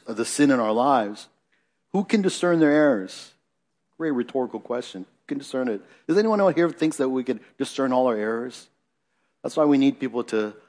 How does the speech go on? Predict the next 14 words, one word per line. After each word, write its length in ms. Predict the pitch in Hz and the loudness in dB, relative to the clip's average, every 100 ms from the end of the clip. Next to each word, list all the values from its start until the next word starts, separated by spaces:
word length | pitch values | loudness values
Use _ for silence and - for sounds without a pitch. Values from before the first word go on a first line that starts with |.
| _ _ _ | _ _ _
sometimes 580 | - 123 120 113 110 104 | -2 -2 -2 -6 -6 -2
lovingly 400 | 104 110 107 107 | -2 -2 -6 -8
come 220 | - 95 | -8 -10
alongside. 680 | 92 90 90 87 82 80 82 _ _ _ _ _ - | -8 -10 -12 -12 -12 -12 -16 _ _ _ _ _ -20
Our 100 | 87 | -16
parents 640 | - 101 98 98 - - 101 78 85 87 | -8 -6 -6 -8 -12 -18 -16 -18 -20 -20
are 200 | 87 90 | -16 -14
the 140 | 92 92 | -14 -12
first 300 | 104 98 - | -8 -8 -8
ones 200 | 92 90 | -10 -12
to 60 | |
do 240 | 80 92 95 | -12 -10 -10
it. 120 | 92 - _ _ _ _ _ - | -10 -18 _ _ _ _ _ -14
Lovingly, 540 | - 107 120 117 113 | -6 -4 -2 -4 -4